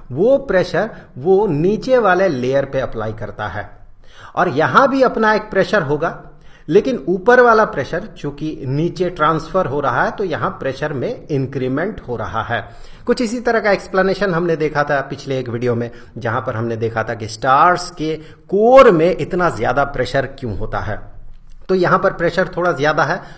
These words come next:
उसी लॉजिक से आप सोचे यही प्रेशर अगर नीचे वाले लेयर पे ट्रांसफर हो जाएगा, तो यहां का प्रेशर और ज्यादा होगा। प्रेशर ज्यादा हम-, होगा मतलब यहां जो डेंसिटी है एयर का,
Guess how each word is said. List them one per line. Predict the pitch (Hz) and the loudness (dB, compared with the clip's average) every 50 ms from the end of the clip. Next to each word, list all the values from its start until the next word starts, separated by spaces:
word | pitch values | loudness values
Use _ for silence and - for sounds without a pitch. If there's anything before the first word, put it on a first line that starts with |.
| - - - | -14 -8 -6
उसी | 170 156 - 208 190 | -6 -4 -2 -2 2
लॉजिक | 165 160 160 151 170 170 | 2 2 2 2 -2 -6
से | - 170 | -2 0
आप | 156 147 151 147 - | 2 2 2 0 -2
सोचे | - 147 143 143 143 151 151 | -6 -8 -6 -4 -4 -4 -4
यही | 139 127 123 113 143 | -4 -4 -4 -4 -6
प्रेशर | 147 - 131 135 127 - 143 143 | -6 -6 -6 -6 -4 -2 -2 -4
अगर | - - 135 123 135 123 | -2 -4 -4 -4 -4 -4
नीचे | 123 131 127 - 147 139 | -4 -6 -6 -4 -4 -2
वाले | 135 131 127 127 123 | 0 0 0 0 -2
लेयर | 117 120 123 127 120 | -2 -2 -2 -4 -4
पे | - - 123 | -4 -4 -6
ट्रांसफर | 113 - 127 127 120 117 - - 135 117 | -6 -4 -4 -4 -4 -4 -4 -4 -4 -4
हो | 107 117 | -4 -4
जाएगा, | 113 120 117 117 123 160 180 180 - - - - - - | -6 -4 -4 -4 -4 -4 -6 -8 -10 -14 -14 -12 -6 0
तो | 180 196 | 0 2
यहां | 190 160 147 139 117 127 156 170 180 | 2 2 2 2 4 4 4 4 4
का | 175 180 165 | 4 2 0
प्रेशर | 151 - 156 139 139 135 - 160 160 | 0 0 -2 -4 -4 -2 -2 -4 -4
और | 151 - 135 135 151 170 165 147 117 | -2 -2 0 2 4 4 4 2 0
ज्यादा | 131 131 135 131 131 123 | 0 0 2 2 2 0
होगा। | 113 120 117 120 117 | 0 0 -2 -2 -4
प्रेशर | - - 143 139 147 175 165 147 | -4 -4 -6 -4 -2 -2 -2 -2
ज्यादा | 139 147 147 147 165 | 0 0 2 2 4
हम-, | 160 147 160 151 - - | 2 2 2 -2 -6 -4
होगा | 147 151 151 165 160 | -4 -2 0 0 0
मतलब | 156 156 160 165 208 269 262 - - - - - - - | 0 -2 -2 0 0 0 0 0 -6 -16 -18 -16 -10 -6
यहां | 131 135 117 151 175 | -4 0 2 2 2
जो | 170 160 | 2 0
डेंसिटी | 131 107 135 160 196 185 226 220 226 214 170 | -2 0 0 0 2 2 0 -2 0 -2 0
है | 135 165 180 - - | 0 0 -2 -2 -2
एयर | 131 127 135 135 127 | -2 0 0 0 0
का, | - 170 214 240 | 0 -2 -2 -2